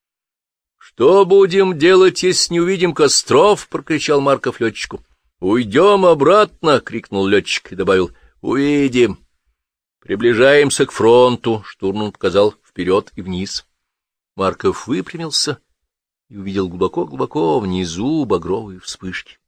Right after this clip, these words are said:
Справа кучкой огней виделся большой пожар.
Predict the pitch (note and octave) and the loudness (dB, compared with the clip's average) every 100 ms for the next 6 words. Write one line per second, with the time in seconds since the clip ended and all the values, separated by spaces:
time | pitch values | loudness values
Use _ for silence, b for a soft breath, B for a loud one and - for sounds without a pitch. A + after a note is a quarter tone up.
0 | _ _ _ _ _ _ _ _ _ A2 | _ _ _ _ _ _ _ _ _ 2
1 | A#2+ B2 B2 A#2 - B2 - - A2+ G#2 | 4 6 4 2 -2 -6 -6 -2 -2 0
2 | G#2 A2+ A2+ A2 G#2+ G#2 - G#2+ G2 - | -4 -2 -2 -2 -4 -6 -6 -6 -6 -6
3 | G2+ G2+ G2 G2 G2 | -6 -6 -2 0 -2